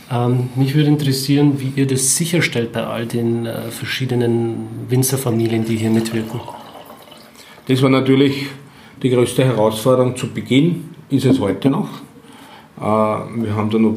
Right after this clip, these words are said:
Speaker 2: bei weitem nicht abgeschlossen mit dem Thema. Aber was ich eben vorher auch gesagt habe, der Weingarten ist da der, der wichtigste Zugang. Da kannst du die Qualität am meisten beeinflussen.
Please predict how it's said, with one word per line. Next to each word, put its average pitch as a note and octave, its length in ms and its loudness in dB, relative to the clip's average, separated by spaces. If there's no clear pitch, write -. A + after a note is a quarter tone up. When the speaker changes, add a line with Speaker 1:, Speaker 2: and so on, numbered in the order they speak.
Speaker 2:
bei G#2+ 100 -2
weitem G2+ 240 0
nicht A2 200 -6
abgeschlossen A2+ 600 -6
mit A#2 160 -6
dem A#2+ 140 -4
Thema. C3+ 400 -2
Aber - 720 -2
was A2 120 0
ich B2 40 0
eben A2 120 2
vorher A2+ 260 2
auch G#2+ 40 0
gesagt - 340 -6
habe, B2 100 -4
der A2 100 -4
Weingarten A2+ 460 0
ist - 180 -4
da A#2 120 2
der, A2 260 0
der A2+ 120 0
wichtigste A#2 520 -4
Zugang. B2+ 440 -4
Da G#2+ 60 -8
kannst A2+ 260 -6
du B2 40 -4
die A#2 100 -4
Qualität A2+ 520 -4
am A#2+ 140 0
meisten - 360 0
beeinflussen. A#2+ 800 0